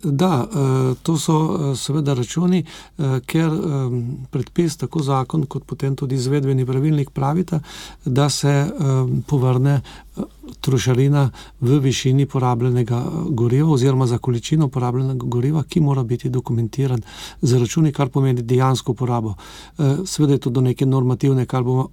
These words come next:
porabe, kar bomo mogoče kasneje še s-, rekla. Eh, sicer je pa pravilnik določa, tako kot je splošni, so splošni predpisi s področja arhiviranja davčnih, eh, listin, eh, desetletni rok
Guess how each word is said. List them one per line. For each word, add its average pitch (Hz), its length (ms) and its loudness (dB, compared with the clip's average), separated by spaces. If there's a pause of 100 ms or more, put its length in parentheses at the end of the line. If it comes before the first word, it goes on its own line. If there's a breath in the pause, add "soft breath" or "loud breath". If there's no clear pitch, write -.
porabe, 127 360 0
kar 123 180 -2
bomo 123 300 2
mogoče 123 300 -2
kasneje 127 420 -2
še - 160 -6
s-, - 120 -10 (120)
rekla. 113 420 -2 (480 loud breath)
Eh, 131 200 4
sicer 165 360 0
je 156 100 4
pa 147 160 -2
pravilnik 143 440 0
določa, 123 440 -2
tako 139 260 -4
kot - 180 -6
je 139 60 -4
splošni, 123 560 0 (1120)
so - 180 -2
splošni 127 440 0
predpisi 139 420 0
s 131 80 -2
področja 123 440 -2
arhiviranja 123 640 0 (300 loud breath)
davčnih, 120 500 0 (120)
eh, 131 220 -2
listin, 147 460 2 (340 loud breath)
eh, 151 40 -4 (100)
desetletni 127 880 0
rok 143 300 0